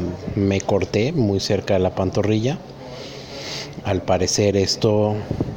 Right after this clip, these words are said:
me corté con un cuchillo, con una hacha que se usa para, una hachita pequeña que se usa para cortar, este, verdura y ese tipo de cosas,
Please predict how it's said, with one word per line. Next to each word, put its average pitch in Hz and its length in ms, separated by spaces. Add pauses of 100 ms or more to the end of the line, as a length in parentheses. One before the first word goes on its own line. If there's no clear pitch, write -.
(760)
me 104 120
corté 104 300
con 107 160
un 107 140
cuchillo, 117 440
con 101 160
una 110 220
hacha 104 240
que 98 140
se 104 140
usa 95 280
para, 85 500 (680)
una 139 100
hachita 135 380
pequeña 95 500 (680)
que 95 120
se 98 160
usa 92 240
para 90 240
cortar, 92 440 (1120)
este, 90 540
verdura 95 840
y 85 540
ese 92 220
tipo 98 320
de 87 160
cosas, - 800